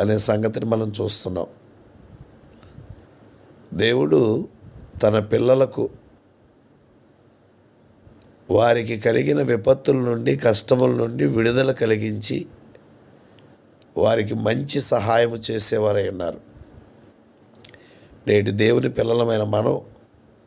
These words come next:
అటువంటి సహాయము పరలోకమందున్న దేవుని ద్వారా పొందుతున్నాం గనక, మనకు ఎలాంటి విపత్తులు వచ్చినా, కష్టాలు వచ్చినా, ఆపదలు వచ్చినా,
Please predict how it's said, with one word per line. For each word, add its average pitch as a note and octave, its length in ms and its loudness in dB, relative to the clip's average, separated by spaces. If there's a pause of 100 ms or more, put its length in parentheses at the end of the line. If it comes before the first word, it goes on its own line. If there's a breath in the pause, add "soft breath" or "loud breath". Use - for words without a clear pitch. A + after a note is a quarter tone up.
(1200)
అటువంటి A2 400 0
సహాయము A#2+ 640 0
పరలోకమందున్న C#3 880 -2
దేవుని A#2+ 380 -2
ద్వారా A2+ 200 6
పొందుతున్నాం A2 760 -2
గనక, G#2+ 360 -2 (1300)
మనకు A2 260 0
ఎలాంటి B2 420 0
విపత్తులు B2 540 0
వచ్చినా, A2 360 0
కష్టాలు A#2+ 540 0
వచ్చినా, A2+ 280 -4
ఆపదలు A#2+ 640 0
వచ్చినా, A2+ 480 -4